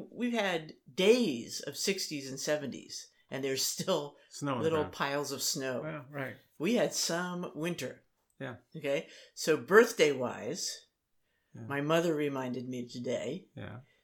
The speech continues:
Speaker 1: that, uh, yesterday would have been, uh, my grandmother's, my father's mother's hundred and thirty-second birthday.
Speaker 2: Mm, that would have been awkward.
Speaker 1: Yeah.
Speaker 2: Yeah. But, uh,
Speaker 1: Um,
Speaker 2: in any event,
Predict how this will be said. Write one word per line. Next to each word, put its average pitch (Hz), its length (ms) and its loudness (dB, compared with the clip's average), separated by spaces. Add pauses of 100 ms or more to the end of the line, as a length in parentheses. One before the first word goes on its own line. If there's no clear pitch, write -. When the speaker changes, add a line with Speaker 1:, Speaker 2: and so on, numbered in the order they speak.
(140)
Speaker 1:
that, 139 460 0
uh, 135 460 0
yesterday 151 580 2
would 143 200 0
have 147 120 -2
been, 143 540 0 (120)
uh, 131 260 -8 (420)
my 135 180 -6
grandmother's, 131 880 -2
my 123 160 -6
father's 165 800 0 (100)
mother's 139 840 -4 (560)
hundred 165 400 0
and 143 240 -6 (100)
thirty-second 143 960 -2
birthday. - 580 -10
Speaker 2:
Mm, 139 240 -2
that 127 160 0
would 139 120 -2
have 123 80 -6
been 123 100 -4
awkward. 104 380 -6 (480)
Speaker 1:
Yeah. 151 240 4 (120)
Speaker 2:
Yeah. 107 200 -2 (280)
But, 135 320 -4
uh, 135 460 6
Speaker 1:
Um, 147 300 -8 (360)
Speaker 2:
in 123 120 -6
any 120 140 -2
event, 107 340 -6